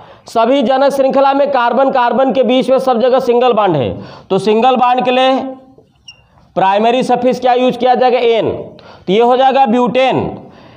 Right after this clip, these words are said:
लेकिन यहाँ से हम लोग क्या करेंगे? एन word use करेंगे। ये देखिए, आपको इसमें कहीं भी branching नहीं है,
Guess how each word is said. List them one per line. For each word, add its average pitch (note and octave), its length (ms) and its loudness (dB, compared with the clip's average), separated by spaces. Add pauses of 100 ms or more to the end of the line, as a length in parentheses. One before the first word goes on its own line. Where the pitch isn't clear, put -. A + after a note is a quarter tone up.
(140)
लेकिन A#3 520 0 (720)
यहाँ A#3+ 440 0
से D4+ 140 0
हम C#4+ 140 0
लोग D4 160 2
क्या C#4+ 180 0
करेंगे? C#4+ 360 2
एन C4+ 340 0
word C4 280 0
use A3+ 280 0
करेंगे। A#2+ 320 -2 (480)
ये A3+ 180 2
देखिए, C#4 280 0
आपको C#4 240 0
इसमें C#4+ 300 0
कहीं C4 220 2
भी D4 120 2
branching B3 520 0
नहीं C4+ 200 2
है, B2 240 -2